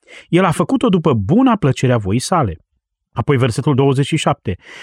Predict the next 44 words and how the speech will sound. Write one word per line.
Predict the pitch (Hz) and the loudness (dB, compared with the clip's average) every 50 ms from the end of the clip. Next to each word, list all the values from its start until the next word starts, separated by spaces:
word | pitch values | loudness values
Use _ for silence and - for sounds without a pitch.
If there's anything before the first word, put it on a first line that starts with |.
| - - _ | -20 -20 _
„Toate | _ - 240 262 - - | _ 0 0 2 2 2
lucrurile | 196 156 160 190 - 214 214 185 | 2 2 2 2 2 2 2 4
mi-au | 160 151 143 | 4 2 2
fost | 120 - 131 120 92 | 0 0 -2 -2 0
date | - 151 165 175 - 170 | 2 0 0 2 2 2
în | 131 | 2
mâini | 117 113 135 170 160 | 4 4 4 4 2
de | 131 117 | 0 0
Tatăl | - 147 147 - - 127 | 0 0 0 2 2 2
meu | 135 156 156 120 92 - - - - - _ | 4 4 2 2 -2 -4 -12 -20 -20 -20 _
și | - - - 123 | -14 -2 0 2
nimeni | 107 104 113 156 190 220 220 | 4 4 4 4 4 4 4
nu | 180 160 | 2 2
cunoaște | - - 123 131 156 170 - - 143 | 2 2 2 2 2 0 0 0 0
de | 123 120 | 0 2
plin | - - 151 160 139 | 2 2 2 2 2
pe | - 110 | 2 0
Fiul | - - 165 170 147 123 | 0 2 2 2 4 2
afară | 110 101 - - 143 156 156 139 | 2 0 0 0 0 2 2 0
de | 117 95 107 | 0 0 -2
Tatăl. | 104 - - 185 160 160 - - 92 80 - - _ _ _ _ _ | -2 0 -2 -4 -4 -4 -6 -6 -6 -6 -6 -10 _ _ _ _ _
Tot | _ 165 160 156 | _ -2 0 2
astfel, | 185 185 175 - - 151 120 | 2 0 0 0 0 2 2
nimeni | 113 117 160 240 311 277 208 | 4 4 4 4 4 4 4
nu | 175 160 | 2 0
cunoaște | - - 143 165 196 190 - - | 2 0 2 2 2 0 0 0
de | 151 135 | 0 0
plin | 117 - 156 180 190 165 | 0 2 2 2 2 2
pe | - 143 127 113 - _ | 2 0 0 0 -4 _
Tatăl | - 156 170 185 - - - 104 101 - - - - - - | -2 -2 -2 -2 -4 -4 -2 -2 -2 -4 -6 -18 -20 -8 -2
afară | - 143 135 - - 143 135 131 | -2 -2 0 2 0 2 2 2
de | 123 156 | 2 0
Fiul | 151 - - 226 240 233 160 110 95 - - - _ | 0 0 0 0 2 4 2 2 0 -2 -10 -16 _
și | - - | -2 -2
acela | 139 120 - - 180 190 202 185 | -2 0 0 0 0 2 2 0
căruia | - - 156 143 131 117 | 0 0 2 2 4 2
vrea | 104 92 - 147 165 165 | 2 0 0 0 0 0
Fiul | - - - 127 120 117 | 0 0 2 2 2 2
să | 110 - 101 | 0 0 -2
îl | 98 98 | -2 -2
descopere.” | 98 110 - - - 110 98 - 90 78 73 _ _ _ _ _ _ _ _ _ - - - - - | -2 -4 -6 -4 -6 -6 -6 -6 -10 -14 -14 _ _ _ _ _ _ _ _ _ -20 -20 -20 -20 -6
Este | _ 180 202 - - 208 | _ -2 -2 2 0 0
foarte | 185 - - 180 190 220 226 - 165 | -2 0 0 0 0 0 0 -2 -2
clar. | - - 117 92 78 - - _ | -2 0 -2 -2 -2 -6 -12 _